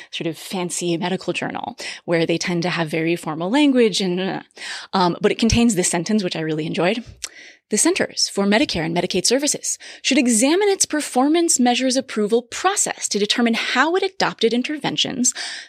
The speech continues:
lacking evidence meeting the agency's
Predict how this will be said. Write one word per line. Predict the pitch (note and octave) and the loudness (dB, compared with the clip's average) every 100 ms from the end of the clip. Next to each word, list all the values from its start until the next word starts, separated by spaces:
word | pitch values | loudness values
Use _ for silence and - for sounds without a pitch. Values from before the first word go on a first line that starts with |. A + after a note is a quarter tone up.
| - | -2
lacking | F3 F3 - C#4 D#4 | 0 0 2 0 2
evidence | - F3 G3 A3 - | 0 2 2 2 0
meeting | F#3 E3+ E3+ G#3+ C4+ - - | 0 0 -2 -2 -4 -8 -10
the | - - - | -8 -4 2
agency's | A3+ C4 D4 - D4 | 2 2 0 0 -2